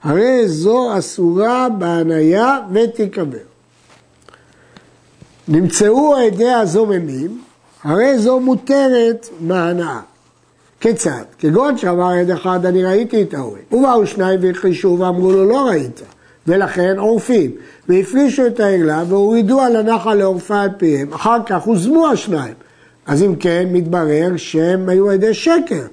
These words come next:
אז צדק העד שאמר שהוא ראה, וממילא אין צורך בעריפה,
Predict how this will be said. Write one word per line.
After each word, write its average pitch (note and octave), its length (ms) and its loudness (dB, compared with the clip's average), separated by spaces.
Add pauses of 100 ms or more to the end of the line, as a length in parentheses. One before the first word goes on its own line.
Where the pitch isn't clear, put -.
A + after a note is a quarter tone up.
(340)
אז C#3+ 180 0 (100)
צדק F3+ 480 0
העד G#3 300 0
שאמר E3+ 460 0
שהוא G3 300 0
ראה, B3+ 300 0 (200)
וממילא G3+ 480 2
אין G3 220 0
צורך F#3+ 360 -2
בעריפה, D3 640 -2